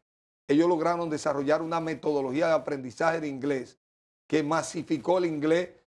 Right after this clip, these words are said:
de una manera gratuita en nuestros sectores más populares con, con esa muchachada,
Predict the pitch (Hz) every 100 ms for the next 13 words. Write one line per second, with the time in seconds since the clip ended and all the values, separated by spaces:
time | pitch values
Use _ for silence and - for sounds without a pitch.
0 | _ 147 156 160 151 165 160 139 151 143
1 | 147 165 175 123 127 104 - _ _ _
2 | 151 143 156 156 143 - 110 147 147 135
3 | 147 - 143 - 131 139 139 131 139 127
4 | - _ _ - 139 156 180 170 160 165
5 | - 160 160 120 -